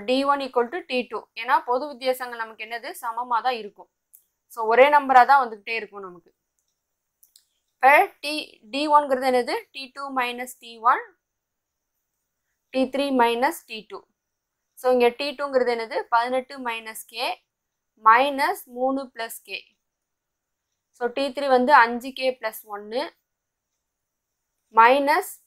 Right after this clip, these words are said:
பதினெட்டு minus K. So, minus உள்ள கொண்டு போய் multiply பண்ணா, பதினெட்டு minus கே, மைனஸ் மூணு minus கே. So, அஞ்சு கே பிளஸ் ஒன்னு மைனஸ் பதினெட்டு plus கே.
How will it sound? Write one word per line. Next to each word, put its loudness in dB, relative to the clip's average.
பதினெட்டு 2
minus -8
K. -20
So, -6
minus 4
உள்ள 2
கொண்டு 2
போய் -2
multiply -8
பண்ணா, -4
பதினெட்டு -4
minus -12
கே, -14
மைனஸ் -10
மூணு -16
minus -14
கே. -14
So, -8
அஞ்சு 0
கே -6
பிளஸ் -14
ஒன்னு -6
மைனஸ் -4
பதினெட்டு -16
plus -16
கே. -18